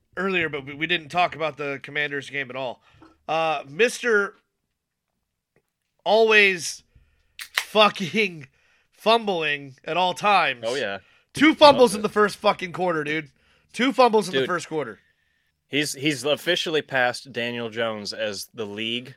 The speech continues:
Speaker 2: leader in fumbles since
Speaker 1: <laughs>
Speaker 2: they were drafted.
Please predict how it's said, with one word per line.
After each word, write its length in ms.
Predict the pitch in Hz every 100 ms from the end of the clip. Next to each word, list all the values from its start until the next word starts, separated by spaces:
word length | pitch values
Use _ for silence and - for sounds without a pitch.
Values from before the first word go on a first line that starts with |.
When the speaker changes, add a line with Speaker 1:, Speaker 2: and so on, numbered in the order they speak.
| _
Speaker 2:
leader 440 | - 110 113 101 95
in 280 | - - 95
fumbles 500 | - 107 98 92 90
since 260 | - 92 508 -
Speaker 1:
<laughs> 140 | -
Speaker 2:
they 100 | -
were 120 | 92 87
drafted. 420 | 95 90 - -